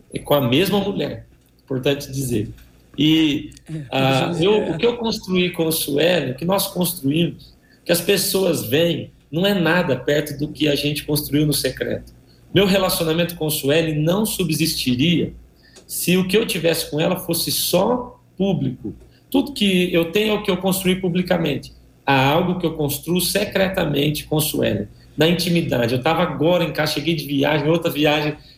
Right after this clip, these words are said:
Speaker 1: e a gente tava lá, assim, conversando, coisas do coração dela pra mim e do meu pra ela, ninguém vai saber. Tem coisa que eu não vou contar no debate. E é isso que mantém meu relacionamento com Sueli.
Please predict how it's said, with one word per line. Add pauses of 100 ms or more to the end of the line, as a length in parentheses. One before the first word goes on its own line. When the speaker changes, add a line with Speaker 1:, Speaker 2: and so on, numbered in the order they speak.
Speaker 1:
e
a
gente
tava
lá,
assim, (220)
conversando,
coisas
do
coração
dela
pra
mim (320)
e
do
meu
pra
ela, (140)
ninguém
vai
saber. (120)
Tem
coisa
que
eu
não
vou
contar
no
debate. (240)
E
é
isso
que
mantém
meu
relacionamento
com
Sueli.